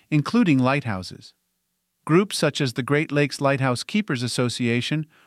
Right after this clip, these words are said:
work to preserve lighthouses and their histories. They often have archives and resources for research.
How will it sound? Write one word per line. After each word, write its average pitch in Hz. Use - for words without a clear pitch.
work 196
to 190
preserve 170
lighthouses 143
and 123
their 127
histories. 113
They 131
often 147
have 135
archives 101
and 117
resources 117
for 127
research. 139